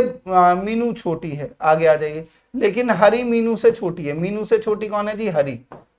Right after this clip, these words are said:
हरी मीनू से छोटी है। लता मीनू और हरी दोनों से छोटी है, तो बेटा लता जो है वो मीनू और हरी, तो बेटा यहाँ आ गया लता।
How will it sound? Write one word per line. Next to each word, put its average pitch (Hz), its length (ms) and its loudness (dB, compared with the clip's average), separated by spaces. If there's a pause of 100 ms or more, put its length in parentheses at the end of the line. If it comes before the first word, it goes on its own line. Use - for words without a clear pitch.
(140)
हरी 190 240 0
मीनू 214 320 -4
से 196 140 -4
छोटी 156 320 -6
है। 180 280 -6 (340)
लता 214 540 10
मीनू 233 440 2
और 254 160 6
हरी 202 460 4 (340)
दोनों 196 340 -2
से 185 120 -6
छोटी 135 340 -6
है, 117 120 -4
तो 156 160 -2
बेटा 165 340 0
लता 160 540 2
जो 185 140 0
है 185 280 2 (260)
वो 160 120 -4
मीनू 190 520 -2
और 214 140 4
हरी, 165 280 4
तो - 280 -10
बेटा 143 240 -4
यहाँ 143 400 -2
आ 135 140 2
गया 147 140 -4
लता। 123 340 -8